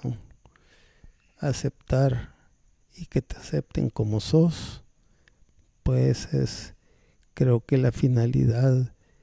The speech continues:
de lo que para mí representa el amor. Un amor libre, con respeto. Porque yo prefiero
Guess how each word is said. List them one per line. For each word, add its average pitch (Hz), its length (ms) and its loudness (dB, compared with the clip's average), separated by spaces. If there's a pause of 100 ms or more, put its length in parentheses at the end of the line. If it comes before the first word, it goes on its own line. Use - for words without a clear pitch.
(1700)
de 143 180 4
lo 104 220 4
que 117 140 -2
para 110 300 -2
mí 127 220 2
representa 110 760 -4
el 104 100 -8
amor. 135 340 4 (2500)
Un 139 220 4
amor 131 340 2
libre, 170 480 4 (1080)
con 127 180 -2
respeto. - 640 -8 (2750)
Porque 139 400 0
yo 147 140 4
prefiero 135 760 2